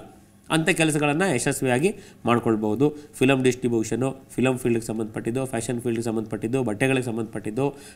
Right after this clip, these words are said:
ಸಣ್ಣ ಪುಟ್ಟ ಮಾರಾಟ ಮಳಿಗೆಗಳು, ಹೊಸ ಬಿಸ್ನೆಸ್‌ಗಳು ಶುರು ಮಾಡುವಂಥದ್ದು, ದುಡ್ಡು ಈ ಸಂವತ್ಸರದಲ್ಲಿ ಬುಧನೇ ಮುಖ್ಯವಾಗಿರೋದ್ರಿಂದ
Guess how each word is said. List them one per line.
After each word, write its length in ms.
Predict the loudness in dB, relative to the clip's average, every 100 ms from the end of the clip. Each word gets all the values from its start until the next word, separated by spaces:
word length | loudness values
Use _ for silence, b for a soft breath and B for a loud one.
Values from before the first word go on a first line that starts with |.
| -4
ಸಣ್ಣ 180 | 0
ಪುಟ್ಟ 220 | 0 0 0
ಮಾರಾಟ 480 | 0 2 4 4
ಮಳಿಗೆಗಳು, 520 | 2 0 2 2 2 2
ಹೊಸ 260 | 0 2 2 2
ಬಿಸ್ನೆಸ್‌ಗಳು 480 | 0 2 2 2 0
ಶುರು 180 | 0
ಮಾಡುವಂಥದ್ದು, 600 | 0 0 -2 -4 2 2 0 B B 4
ದುಡ್ಡು 560 | 4 8 8 8 4 4
ಈ 500 | 6 8 8 6 2
ಸಂವತ್ಸರದಲ್ಲಿ 720 | 0 0 0 0 0 2 2
ಬುಧನೇ 720 | 4 4 6 6 2 -4 -18 -4
ಮುಖ್ಯವಾಗಿರೋದ್ರಿಂದ 880 | -4 2 6 6 6 4 2 0 4